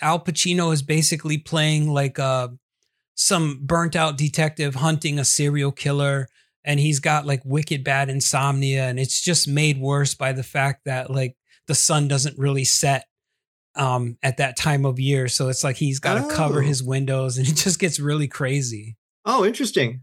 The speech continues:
Speaker 2: Huh. I would be interesting. I would be interested in seeing that one.
Speaker 1: Yeah, I, I can't remember the stupid movie, man. Jeez.
Speaker 2: Hmm.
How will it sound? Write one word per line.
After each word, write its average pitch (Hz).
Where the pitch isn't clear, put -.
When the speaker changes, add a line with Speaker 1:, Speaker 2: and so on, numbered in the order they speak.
Speaker 2:
Huh. 240
I 175
would 175
be 175
interesting. 165
I 165
would 175
be 175
interested 202
in 156
seeing 143
that 123
one. 110
Speaker 1:
Yeah, 156
I, 170
I 160
can't 220
remember 233
the 196
stupid 220
movie, 277
man. 240
Jeez. 240
Speaker 2:
Hmm. 175